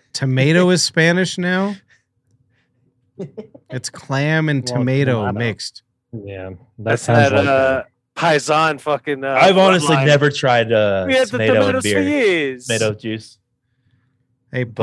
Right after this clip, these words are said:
Speaker 1: Paul, you done having your fucking horse shit baby
Speaker 2: Yeah,
Speaker 1: fit?
Speaker 2: why are you so upset?
Speaker 1: I have to
Speaker 4: What,
Speaker 1: listen
Speaker 4: am
Speaker 1: to you
Speaker 4: I coming
Speaker 1: talk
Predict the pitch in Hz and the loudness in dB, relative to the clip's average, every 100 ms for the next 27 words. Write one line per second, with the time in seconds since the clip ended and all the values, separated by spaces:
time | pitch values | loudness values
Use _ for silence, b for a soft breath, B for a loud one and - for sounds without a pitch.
0 | 143 131 110 110 117 117 117 120 120 104 | 2 2 0 -2 0 -2 0 0 -2 -4
1 | 95 - 120 - 98 82 82 - _ 107 | -6 -8 -8 -8 -8 -10 -12 -18 _ -10
2 | 110 110 - - - 113 123 92 104 156 | -8 -8 -10 -10 -8 -8 -8 -8 -6 -4
3 | 202 160 139 220 277 330 311 269 240 - | -4 -2 0 0 -2 -2 0 2 2 0
4 | 175 170 - _ _ _ _ _ _ _ | -2 -2 -4 _ _ _ _ _ _ _
5 | _ _ _ - 151 170 156 156 147 135 | _ _ _ -8 -8 -4 -2 0 0 2
6 | 131 - 139 139 | 2 4 4 4